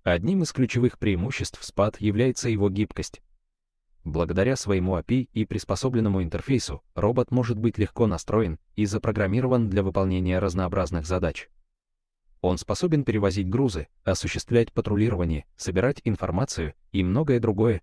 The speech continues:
что делает его незаменимым инструментом во многих отраслях. спад разрабатывается компанией Boston Dynamics, лидером в области робототехники, и в настоящее время предоставляется в аренду квалифицированным компаниям.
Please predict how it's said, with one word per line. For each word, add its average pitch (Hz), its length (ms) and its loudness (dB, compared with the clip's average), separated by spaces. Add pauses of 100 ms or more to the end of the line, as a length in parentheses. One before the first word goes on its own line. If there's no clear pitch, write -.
что - 260 0
делает 113 400 0
его 107 200 2
незаменимым 95 580 2
инструментом 90 720 -2
во 80 160 0
многих 101 400 0
отраслях. - 500 -2 (960)
спад - 340 -2
разрабатывается 113 720 0
компанией 98 520 0
Boston 98 400 -2
Dynamics, 95 560 -2 (160)
лидером 127 500 2
в 117 60 -2
области 123 340 0
робототехники, 104 840 -2 (160)
и 101 140 2
в 92 80 -2
настоящее 98 640 -2
время 123 320 2
предоставляется 107 800 -2
в 92 60 0
аренду 107 360 2
квалифицированным 101 760 0
компаниям. 101 560 -2